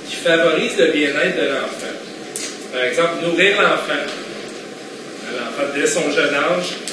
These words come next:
le père peut, euh, peut et doit de s'a-, s'occuper de cet aspect-là autant que, que la maman. Donner le bain,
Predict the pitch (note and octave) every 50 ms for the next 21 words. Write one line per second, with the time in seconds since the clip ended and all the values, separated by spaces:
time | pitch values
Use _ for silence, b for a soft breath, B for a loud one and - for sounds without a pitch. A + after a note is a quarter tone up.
0 | - - - - - - - - - C#3 C3+ C#3+ C#3+ C#3+ - - C#3+ D3 E3 E3
1 | - F3 E3+ - - - - - - - - - - - - - D3 D3+ D#3+ -
2 | C3+ C3+ C3+ C3 B2+ - - - B2 C3+ D3 F3 A3 - - F#3 E3+ D3+ C#3 C3+
3 | C3 B2 B2 B2 A#2 - - - - - - - G#2+ - - - - - - -
4 | - - G2 - - B2+ - - - - - - - - - - D3 - - -
5 | - D#3 E3 D#3+ D#3+ - - - - - - - - - C3 C3+ B2+ C3+ C#3 C#3+
6 | C#3+ - - B2 B2 B2 A#2+ - C#3+ C#3 C#3 C#3+ C#3 - A#2+ C3 B2+ B2 B2 A#2+
7 | A#2+ A#2 A2 - - - - - - - - C3+ B2 B2+ B2+ B2 B2+ B2+ C3 B2+
8 | A2+ A2+ A#2 - - - - - - - - - - - - - - - - -
9 | - - - - - - - - - - - - - - - - - - - -
10 | C#3 C#3+ C#3+ D3 F3 F#3 F#3 - E3+ E3+ E3+ -